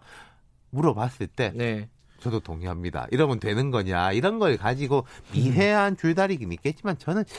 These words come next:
Speaker 1: 이게 그렇게 어려울까 싶어요. 네.
Speaker 2: 이게 일정이 어떻게 되는 겁니까, 그러면은?
Speaker 1: 자, 그 박형준 위원장
Speaker 2: 예.
Speaker 1: 추대됐는데 이렇게 말했습니다. "물리적으로 일정상 아마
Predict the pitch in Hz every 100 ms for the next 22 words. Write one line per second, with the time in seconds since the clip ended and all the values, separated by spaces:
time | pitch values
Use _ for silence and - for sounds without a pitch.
0 | - - - 196 349 320 - - - 214
1 | 294 180 123 92 78 - - - 73 76
2 | 123 98 - 82 65 - _ - 185 254
3 | 127 156 - 277 311 247 143 - 196 240
4 | 285 277 208 139 123 117 120 110 71 78
5 | - - 170 240 208 196 156 107 90 110
6 | 113 101 85 69 67 127 120 117 165 -
7 | 135 92 92 82 76 92 - 82 65 82
8 | - 71 82 82 90 143 170 175 110 78
9 | 123 71 60 139 - 151 147 95 62 73
10 | 104 117